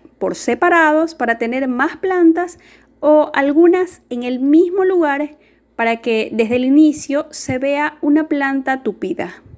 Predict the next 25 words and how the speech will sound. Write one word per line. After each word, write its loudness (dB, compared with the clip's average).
Esa 0
es -6
una 4
planta 0
de -6
mucha, -4
mucha 2
agua -8
y -8
sol. -6
Si -2
no 2
va 2
a -2
tener -2
estas -2
condiciones, -2
la -4
planta 0
no 2
se -2
va 0
a -2
desarrollar -4
adecuadamente. -2